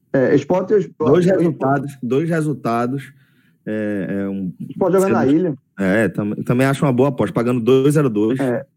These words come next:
Speaker 1: é,
Speaker 2: Volta o
Speaker 1: empate
Speaker 2: dobro, pô.
Speaker 1: Volta o dobro, total. Ó, empate o Bahia, empate o Ceará, empate o Sport. E no jogo do Fortaleza, sou Voivoda, meu irmão.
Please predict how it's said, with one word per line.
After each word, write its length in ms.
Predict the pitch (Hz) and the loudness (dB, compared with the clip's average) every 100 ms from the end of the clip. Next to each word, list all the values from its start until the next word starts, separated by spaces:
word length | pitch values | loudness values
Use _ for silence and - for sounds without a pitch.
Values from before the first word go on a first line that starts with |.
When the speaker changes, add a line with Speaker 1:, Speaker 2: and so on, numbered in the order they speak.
| _ _ - | _ _ -2
Speaker 1:
é, 140 | 120 | 2
Speaker 2:
Volta 240 | 123 180 | 2 2
o 40 | 262 | 2
Speaker 1:
empate 140 | 131 | 4
Speaker 2:
dobro, 200 | 160 170 | 4 2
pô. 200 | 123 80 - _ _ - | -2 -10 -10 _ _ -12
Speaker 1:
Volta 240 | 127 160 294 | -6 -2 0
o 40 | |
dobro, 340 | 208 160 220 160 | 2 2 0 -4
total. 400 | - 135 131 143 | -4 -4 -4 -2
Ó, 160 | 143 151 | -2 0
empate 380 | 175 240 254 269 | -2 -2 -2 0
o 40 | |
Bahia, 420 | 180 139 170 - | 0 4 4 2
empate 340 | 175 202 254 - | -4 -6 -6 -2
o 20 | |
Ceará, 360 | 175 143 196 - | -2 0 -4 -4
empate 380 | 170 202 226 254 | -4 -4 -4 -4
o 20 | |
Sport. 340 | 185 117 - _ _ _ _ | -4 -8 -8 _ _ _ _
E 80 | 254 | 2
no 200 | 320 311 | 4 6
jogo 200 | 185 208 | 4 4
do 80 | 196 | 2
Fortaleza, 800 | 214 190 156 127 190 208 131 - _ _ _ _ - | -2 -2 0 4 4 4 0 -8 _ _ _ _ -4
sou 200 | 302 311 | -2 0
Voivoda, 560 | 311 320 190 156 185 | 0 0 2 2 2
meu 120 | 151 | -2
irmão. 240 | 113 110 | -4 -10